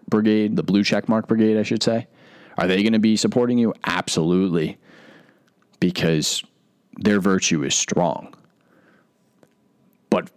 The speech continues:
for everybody else out there who doesn't give a shit about your politics, that just wants to watch sports, you're, you've already tuned them out. They're done. They've walked away. I'm one of those people. Like, I'm speaking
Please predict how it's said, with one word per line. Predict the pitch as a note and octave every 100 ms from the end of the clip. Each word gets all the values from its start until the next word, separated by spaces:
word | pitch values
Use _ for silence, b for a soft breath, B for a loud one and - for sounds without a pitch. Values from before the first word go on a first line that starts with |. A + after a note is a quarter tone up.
| -
for | -
everybody | A2+ D#3 C3+ A#2
else | C#3+ E3+
out | E2 E2
there | E2+ E2
who | - F#2
doesn't | G2+ A#2+
give | G2+ B2
a |
shit | C3+ F2+
about | D#2+ C#2+
your | C2+
politics, | D#2+ D2 C#2+ E2+ -
that | D2+
just | G#2+ G2+
wants | F2 G2+ -
to | G#2
watch | G2+ -
sports, | - G2+ B2 - - _ _
you're, | - F#2+ B2+ B2+ G2
you've | G2+ D3+
already | D3 B2 A#2 G2
tuned | - F#2+ F2+
them | E2
out. | D#2 B1+ - _ _ _ -
They're | A#2+
done. | F#3+ D#2 - - _ _ _ _ _ _ -
They've | G2 G2+
walked | F#2+ -
away. | D#2+ D#2+ B1 - -
I'm | C3+ F#3 D3
one | C#3+
of | D3+ A2
those | G2 -
people. | C#3 C3+ - - b b b b b b _ _ -
Like, | A2
I'm | G#2+ C3
speaking | C3+ - C#3+ B2 G#2 F2+